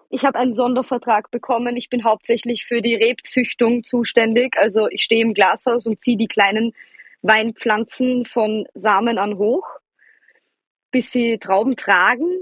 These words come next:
und ich, wir sie hinaussetzen können in den Weingarten. Das ist so das, was ich den ganzen Tag mache. Und während der Lese, während der Hauptsaison bin ich im Keller also mach halt Kellerwirtschaft, ich tu pressen, ich tu weiterverarbeiten, ich mach halt dann den Wein.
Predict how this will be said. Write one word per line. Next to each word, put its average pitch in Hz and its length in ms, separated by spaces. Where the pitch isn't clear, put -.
und 220 200
ich, - 340
wir 226 200
sie 208 180
hinaussetzen 247 720
können 233 240
in 202 60
den 190 160
Weingarten. 269 720
Das - 180
ist 214 140
so 202 60
das, 190 200
was 185 120
ich - 140
den 143 120
ganzen 139 300
Tag - 200
mache. - 400
Und 269 240
während 254 400
der 226 80
Lese, 254 400
während 226 320
der 208 140
Hauptsaison 240 640
bin 226 180
ich 226 140
im 208 140
Keller 277 380
also 208 240
mach 202 220
halt 190 180
Kellerwirtschaft, 247 640
ich 196 120
tu 208 120
pressen, 226 540
ich 202 180
tu 196 300
weiterverarbeiten, 208 1000
ich 208 120
mach 208 160
halt 190 160
dann 170 140
den 160 180
Wein. 151 320